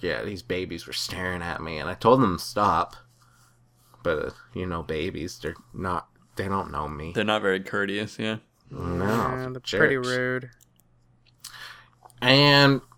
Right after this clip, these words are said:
Speaker 1: oh, there was a fire pit outside, and people were making s'mores.
Speaker 2: Yeah?
Speaker 1: And one of the kids, well, fourteen, fifteen, he's like,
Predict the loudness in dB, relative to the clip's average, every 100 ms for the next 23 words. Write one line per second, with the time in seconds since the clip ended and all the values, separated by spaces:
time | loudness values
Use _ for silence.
0 | -20 _ 4 8 10 8 8 8 10 10
1 | 6 -2 -4 4 8 10 10 8 6 2
2 | 2 2 0 4 6 6 4 -2 -2 0
3 | 0 0 -2 -2 -6 -6 -2 0 0 -2
4 | -8 -14 -6 0 0 -2 4 6 6 4
5 | 0 -2 -6 _ _ _ _ -20 _ _
6 | _ -10 -2 4 6 6 4 4 0 -4
7 | _ _ _ _ -12 -2 0 2 -2 -6
8 | -8 -8 -14 _ _ -12 -6 2 4 4
9 | 0 -10 -16 -2 4 6 4 -4 -6 -2
10 | -2 -2 -6 -4 -4 -8 -16 -20 -20 _
11 | _ _ _ _ -2 0 4 6 6 2